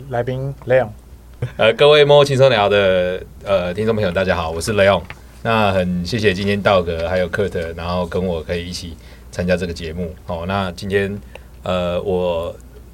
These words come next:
Speaker 2: 在默克工作大概已经十二年左右。那之前是在加入默克之前是一个研究员，那我研究的领域是比较偏生物相关的。对，那时候我在做的研究是 stem cell，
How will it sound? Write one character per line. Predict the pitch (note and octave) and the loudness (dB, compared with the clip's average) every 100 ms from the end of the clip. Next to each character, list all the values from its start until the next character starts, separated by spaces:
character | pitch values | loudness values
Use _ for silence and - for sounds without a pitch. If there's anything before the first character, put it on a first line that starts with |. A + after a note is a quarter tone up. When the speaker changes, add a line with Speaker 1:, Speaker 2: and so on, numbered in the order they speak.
| - | 0
Speaker 2:
在 | C#3+ B2 A2+ | 4 4 4
默 | A#2 B2+ | 4 4
克 | C3 | 4
工 | A#2 A2 | 4 2
作 | A2+ G#2+ | 2 2
大 | G#2 | 4
概 | F#2 | 2
已 | |
经 | E2 F#2 | 0 -6
十 | G2 - | -6 -4
二 | F#2+ | -4
年 | F2+ F2 | -4 -6
左 | D#2 | -10
右。 | D#2+ E2+ D2 - - - - - | -6 -6 -8 -14 -20 -20 -18 -6
那 | G#2 G2 F#2 F2 E2 | -4 -2 -4 -6 -8
之 | - | -8
前 | - G2 F2+ F2+ F#2 - | -2 0 0 -2 -8 -14
是 | - A2+ G2+ F#2+ | -10 -8 -8 -8
在 | F2 A2 | -2 -2
加 | G2 G#2 | 0 2
入 | G#2 | 2
默 | G#2 | 0
克 | F#2 F#2 | -2 -4
之 | F#2 | -6
前 | F2 | -8
是 | E2 F2+ | -8 -10
一 | E2+ | -10
个 | E2 | -10
研 | D#2+ | -10
究 | E2+ F2+ | -6 -6
员， | D#2 E2 - - - - - G#2 | -6 -16 -18 -20 -20 -20 -16 -8
那 | G2 F#2 F2+ | -6 -4 -6
我 | F2+ F2 F2 | -4 -4 -4
研 | F#2 F#2+ | -6 -2
究 | A2+ | 4
的 | G#2+ | 4
领 | F2+ F2+ | 2 -6
域 | G2+ | -6
是 | G2+ | -8
比 | - | -8
较 | G2 | -6
偏 | F#2 F#2+ F2+ F2+ F#2 | -4 -4 -6 -6 -8
生 | - G2+ | -6 -6
物 | G2 | -6
相 | F#2 F2 | -8 -8
关 | E2+ E2 | -8 -10
的。 | - - - - - | -12 -16 -20 -20 -4
对， | F#2 D#2 - - | -4 -4 -14 -16
那 | - | -6
时 | A2 A2+ | 2 6
候 | A2 | 6
我 | |
在 | F2 G#2 | 4 0
做 | F#2 G2 | 0 -2
的 | |
研 | F2 F2 | -2 -4
究 | G2 | -4
是 | F#2 | -4
stem | A#2 - F#2+ | -6 -4 -4
cell， | F#2 F#2 E2+ | 2 2 0